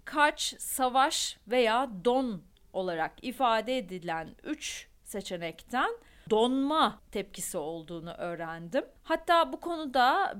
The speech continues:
Bessel van der Kolk tarafından yazılmış The Body Keeps the Score adlı bir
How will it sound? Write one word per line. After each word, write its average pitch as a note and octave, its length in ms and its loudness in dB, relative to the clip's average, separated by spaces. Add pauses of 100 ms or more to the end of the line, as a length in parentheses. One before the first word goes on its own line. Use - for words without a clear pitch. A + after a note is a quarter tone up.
(100)
Bessel D4 760 -2
van B3 260 2
der A3+ 260 2
Kolk - 480 0
tarafından F#3+ 600 -6
yazılmış F#3 880 -4 (120)
The A#3 120 -4
Body D4+ 340 2
Keeps - 440 -8
the A#3+ 160 -10
Score C#4+ 460 0
adlı F#3+ 580 -2
bir C#4 340 -6